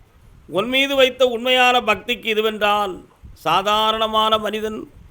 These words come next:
வெறும் ஆசையிலும் வீணான பாசத்திலும்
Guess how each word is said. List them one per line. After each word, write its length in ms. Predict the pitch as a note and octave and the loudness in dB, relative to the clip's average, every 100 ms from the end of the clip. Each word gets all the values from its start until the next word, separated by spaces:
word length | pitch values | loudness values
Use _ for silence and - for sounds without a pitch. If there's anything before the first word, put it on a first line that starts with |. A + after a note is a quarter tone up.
| - - | -20 -6
வெறும் 400 | E3 G3+ A#3 G#3 | -2 0 0 2
ஆசையிலும் 760 | G3 G#3 G#3+ G#3+ G#3+ G#3 - | 2 0 -2 -2 -6 -10 -8
வீணான 480 | D#3+ G3+ A3 G#3+ G3+ | -2 0 2 2 0
பாசத்திலும் 840 | - F#3 G3+ G#3+ G#3+ G3+ G#3 - | 0 0 0 -4 -6 -8 -8 -12